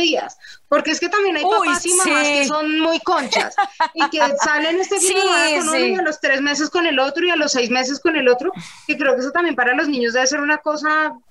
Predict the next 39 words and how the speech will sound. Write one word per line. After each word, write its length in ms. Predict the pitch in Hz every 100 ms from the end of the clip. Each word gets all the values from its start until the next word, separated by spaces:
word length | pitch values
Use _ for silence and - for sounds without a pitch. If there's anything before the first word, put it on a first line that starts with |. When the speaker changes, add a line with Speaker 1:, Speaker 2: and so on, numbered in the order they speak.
| -
Speaker 1:
súper 380 | - - 240 -
chocada 520 | 247 208 - 196 190 233
en 60 |
la 120 | 311
cabeza, 480 | 311 254 208 240 262
estar 260 | 277 294 269
viendo 200 | 277 285
a 20 |
mi 120 | 311
mamá 320 | 294 214 202
o 80 | 226
a 40 | 254
mi 140 | 302
papá 280 | 262 208 190
cada 320 | 226 247 262
quince 300 | 269 302 302
días 240 | 285 285 285
con 140 | 302
un 300 | 285 285 285
mano, 280 | 285 285 285
con 120 | 294
una 100 | 254
Speaker 2:
Claro. 400 | 247 240 240 240
Speaker 1:
hija 80 | 247 214
diferente. 480 | 208 339 285 208 - - - - - - - -
Entonces, 380 | 247 294 330 302 -
¿hasta 320 | 311 320 349 320
qué 140 | 311
punto 400 | 330 370 339 359 427 427 _ _ -
hay 180 | 247 254
gente 240 | 269 302
traumada 640 | 294 277 262 220 220 233 247
como 200 | 320 349
yo, 260 | 330 254 240
que 120 | 285
duré 260 | 254 214 202
como 340 | 220 226 - _
cuatro 400 | 269 269 269 294
años 300 | 311 294 294